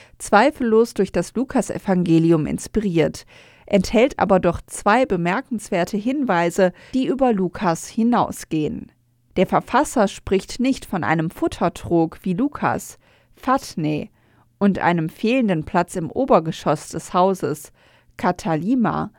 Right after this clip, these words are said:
sondern von einer Höhle, die auch nicht in Bethlehem, sondern in der Nähe von Bethlehem gelegen sein soll. Damit referiert er genau auf jenen Ort,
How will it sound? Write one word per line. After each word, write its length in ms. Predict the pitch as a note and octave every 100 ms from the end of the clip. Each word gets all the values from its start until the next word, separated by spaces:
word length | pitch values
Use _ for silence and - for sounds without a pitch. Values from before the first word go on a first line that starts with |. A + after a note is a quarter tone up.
| _ _
sondern 560 | _ - F#3+ G3+ G3+ F3+
von 240 | - F3
einer 420 | A#2 C3 E3 F#3+ -
Höhle, 440 | C#4 A#3 D#3 D3+ - _ -
die 120 | - -
auch 220 | F3 -
nicht 220 | F3+ -
in 140 | D3+
Bethlehem, 720 | D#3 D#3 D#3+ F#3 F#3+ G3+ F#3+ G#3
sondern 560 | - G3+ F#3+ F3+ F3 D#3+
in 160 | - E3+
der 160 | E3
Nähe 340 | E3 A#3+ B3 -
von 240 | - D#3
Bethlehem 720 | D3+ D3+ - D3+ D3+ D#3 D3+
gelegen 440 | D3 D#3 D#3+ D3+ D3+
sein 300 | D#3 D3 D3+
soll. 300 | - C#3+ - - _ _ -
Damit 480 | F3+ E3+ G#3 A3 -
referiert 520 | F#3+ G3+ F#3+ A#3+ -
er 160 | F#3
genau 440 | F#3+ F#3+ F3+ G#3 A#3+
auf 200 | - -
jenen 420 | - G3 D#4 C#4
Ort, 400 | - F3+ G3+ -